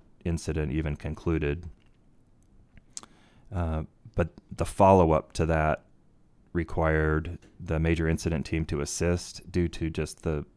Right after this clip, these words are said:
the vast scope of that, that incident, the crimes that were committed there. Uh, there were dozens of witnesses and victims who had to be interviewed.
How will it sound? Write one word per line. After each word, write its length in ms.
the 80
vast 460
scope 540
of 200
that, 320
that 240
incident, 640
the 80
crimes 460
that 80
were 120
committed 420
there. 260
Uh, 220
there 160
were 100
dozens 400
of 120
witnesses 720
and 180
victims 920
who 100
had 180
to 80
be 120
interviewed. 560